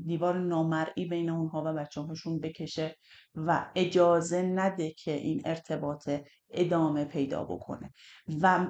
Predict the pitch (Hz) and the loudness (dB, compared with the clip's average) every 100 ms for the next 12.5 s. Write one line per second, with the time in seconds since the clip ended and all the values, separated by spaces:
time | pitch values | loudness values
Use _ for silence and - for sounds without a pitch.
0 | - 196 185 190 185 185 180 180 180 202 | 0 2 4 2 0 0 2 0 0 0
1 | 202 - - - 220 220 240 277 277 - | -2 -4 -10 -2 4 6 8 6 4 -2
2 | 226 190 - 175 165 165 - _ _ 185 | 0 0 0 0 0 -2 -6 _ _ 2
3 | 170 165 165 160 156 - 156 156 151 151 | 2 4 2 2 -2 -4 -2 0 0 0
4 | 165 170 175 _ - _ - - 214 - | 0 -2 -4 _ -20 _ 0 4 2 2
5 | 180 175 - 156 151 147 160 143 135 - | -2 -2 -4 -2 -2 -4 -6 -4 -6 -8
6 | - 123 120 - - - - _ 233 240 | -10 -8 -8 -8 -10 -14 -20 _ 2 4
7 | 269 269 247 214 - 180 175 190 214 - | 6 4 4 0 0 -2 -2 -4 -8 -4
8 | 175 165 170 180 180 180 190 180 165 151 | -2 -2 -2 -2 -2 -4 -6 -6 -4 -2
9 | 151 143 139 131 135 _ _ _ _ _ | 0 -2 -2 -4 -6 _ _ _ _ _
10 | _ - 180 214 - 208 160 160 156 151 | _ -4 2 2 2 0 2 2 0 0
11 | - 208 208 170 170 165 156 - 175 180 | 2 4 4 2 0 0 -2 2 4 4
12 | 170 170 160 160 | 2 0 0 -2